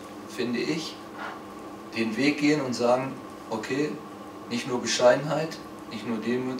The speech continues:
sondern das, was möglich ist, machen wir. Wenn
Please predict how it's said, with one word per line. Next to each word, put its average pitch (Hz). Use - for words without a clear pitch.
sondern 110
das, -
was 95
möglich 127
ist, -
machen 147
wir. 170
Wenn 120